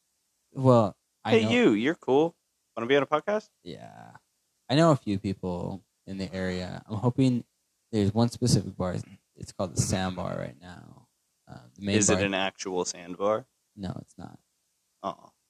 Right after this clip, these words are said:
Speaker 1: it's,
Speaker 2: Always wanted to go
Speaker 1: it's
Speaker 2: to one
Speaker 1: a
Speaker 2: of
Speaker 1: super
Speaker 2: those.
Speaker 1: dive bar. Um, I fucking love it. It's one of my favorite places. The bartender there, the head bartender, his name is Chingo.
Speaker 2: Chingo?
Speaker 1: Yeah,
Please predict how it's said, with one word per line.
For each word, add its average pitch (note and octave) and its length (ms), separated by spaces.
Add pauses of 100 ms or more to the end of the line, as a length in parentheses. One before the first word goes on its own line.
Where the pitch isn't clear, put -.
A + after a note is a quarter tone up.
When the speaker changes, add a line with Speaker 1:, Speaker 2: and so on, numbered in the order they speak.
(140)
Speaker 1:
it's, F2 340 (220)
Speaker 2:
Always A#2 220
wanted F#2+ 260
to D2+ 80
go F2+ 60
Speaker 1:
it's G#2 100
Speaker 2:
to G#2+ 60
one A#2 100
Speaker 1:
a - 20
Speaker 2:
of A#2 60
Speaker 1:
super D3 300
Speaker 2:
those. - 100
Speaker 1:
dive F2+ 380
bar. D2 420 (300)
Um, F#2 400 (1200)
I G#2 140
fucking G#2 340
love F2+ 220
it. F#2 80
It's F#2 140
one G2+ 100
of F#2 60
my F#2 40
favorite F#2 320
places. F#2 420 (460)
The - 60
bartender F#2+ 560
there, F#2 360
the - 440 (120)
head - 240
bartender, F2+ 420
his F2 140
name E2 140
is - 80
Chingo. F2 600 (760)
Speaker 2:
Chingo? D#3+ 720
Speaker 1:
Yeah, - 160